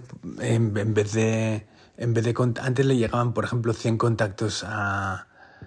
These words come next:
a, a cada cinco días, entre semana, ¿no? Más o menos cien contactos que no, no tenía forma de saber quién estaba interesado de verdad o quién no, más que contactándoles por WhatsApp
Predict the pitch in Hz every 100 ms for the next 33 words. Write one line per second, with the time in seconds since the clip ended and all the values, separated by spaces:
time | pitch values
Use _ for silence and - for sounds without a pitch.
0 | - _ _ - 101 101 98 95 90 -
1 | - 107 107 98 120 - 107 - 113 107
2 | 107 113 110 - 110 110 120 113 107 -
3 | 110 110 101 107 127 104 117 113 - 110
4 | 107 110 107 110 - 143 - - - -
5 | - - _ _ - 135 117 113 113 127
6 | 127 120 110 - 127 127 123 127 127 120
7 | 113 110 104 - - - 117 131 135 117
8 | 107 104 104 101 98 - 110 113 - 123
9 | 120 123 113 110 104 113 107 95 117 117
10 | 107 - 110 120 131 110 - 104 104 104
11 | 101 110 113 117 113 - - 107 - 117
12 | 113 - 135 127 -